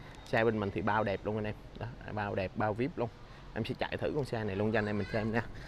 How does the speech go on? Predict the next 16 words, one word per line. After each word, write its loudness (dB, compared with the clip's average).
Để 2
anh 4
em 6
mình, 6
à, 4
có 6
ý 8
định 8
mua 10
tin 8
tưởng 6
thì 6
anh 6
em 4
ghé 8
địa 6